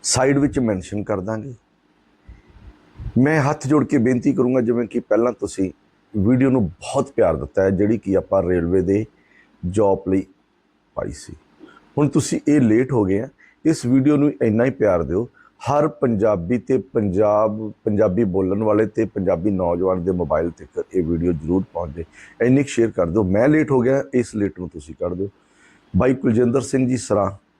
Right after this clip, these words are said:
ਉਹਨਾਂ ਨੇ ਮੇਰੇ ਤੱਕ ਇਹ ਗੱਲ ਰੱਖੀ। ਕੁਛ ਰੁਝੇਵਿਆਂ ਕਰਕੇ ਮੈਂ ਲੇਟ ਹੋਇਆ।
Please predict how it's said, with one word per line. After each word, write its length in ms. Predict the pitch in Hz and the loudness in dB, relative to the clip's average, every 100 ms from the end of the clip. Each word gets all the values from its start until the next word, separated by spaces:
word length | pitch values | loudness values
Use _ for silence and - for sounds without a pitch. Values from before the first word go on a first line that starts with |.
| _ _ _ - - - | _ _ _ -20 -20 -2
ਉਹਨਾਂ 180 | 127 139 | 0 2
ਨੇ 80 | 139 | 4
ਮੇਰੇ 240 | 117 104 | 4 2
ਤੱਕ 240 | 87 85 90 | -2 -4 -2
ਇਹ 120 | 85 | -2
ਗੱਲ 260 | - 95 | 0 0
ਰੱਖੀ। 300 | 110 - 107 110 _ _ _ _ - | -2 -4 -12 -14 _ _ _ _ -4
ਕੁਛ 180 | 135 143 | -2 2
ਰੁਝੇਵਿਆਂ 440 | 120 113 101 120 | 4 4 2 0
ਕਰਕੇ 360 | 117 113 - 110 | 0 -2 0 0
ਮੈਂ 200 | 104 101 | 2 0
ਲੇਟ 300 | 90 101 101 | 0 -2 -2
ਹੋਇਆ। 260 | 90 92 | -4 -4